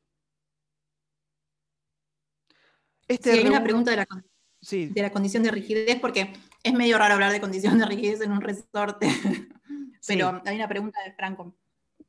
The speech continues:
Speaker 1: Claro, ¿cómo es
Speaker 2: Este,
Speaker 1: eso de la condición
Speaker 2: que
Speaker 1: de
Speaker 2: no circula
Speaker 1: rigidez?
Speaker 2: para los costados, no, no es rígido un resorte, ¿no?
Speaker 1: Eso, está bien, está perfecto.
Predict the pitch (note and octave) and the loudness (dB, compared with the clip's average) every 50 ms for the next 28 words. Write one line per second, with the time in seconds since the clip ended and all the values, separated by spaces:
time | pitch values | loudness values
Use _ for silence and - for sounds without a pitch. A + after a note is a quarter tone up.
0 | _ _ - G3 F3+ E3 E3 - A3 A#3+ B3 C4+ C4+ G3 - C4+ B3+ - C4+ B3 | _ _ -6 -4 -4 -4 -2 -2 -2 0 2 2 0 0 0 0 -2 0 0 0
1 | G#3+ F#3+ F3 - E3 E3 D#3+ - - G3+ G3+ G3+ F#3 F3 D#3+ - - E3 D#3 D3 | 2 2 0 -2 -4 -4 -4 -4 -4 -2 -2 -2 -2 -2 -4 -6 -6 -6 -2 0
2 | B3 A#3+ A3 G3+ F#3+ F#3+ F#3 - G3+ - - - G#3+ A3 G#3+ G3+ F3+ E3 F#3 F#3 | 0 2 2 0 0 -2 -4 -6 -8 -10 -4 0 2 2 2 2 2 0 -4 -6
3 | F#3 F#3 G3 G#3+ A3 G3+ G3+ G3 - _ - G3+ F#3+ F#3 F3+ F3+ F#3 F3+ F3 F3 | -4 -2 -4 -4 -4 -4 -8 -10 -10 _ -14 -10 -10 -10 -10 -10 -12 -14 -14 -14
4 | F3 - F3+ F3 F3 - E3 F3 F3+ F3 D#3+ - D3+ - E3 E3 D#3 D3 E3 D#3+ | -14 -14 -14 -14 -16 -12 -8 -6 -4 -4 -4 -6 -6 -4 -2 -2 -2 0 0 0
5 | F3 D3+ E3 D3 B2+ C3+ B2 | -2 -2 -4 -6 -8 -10 -14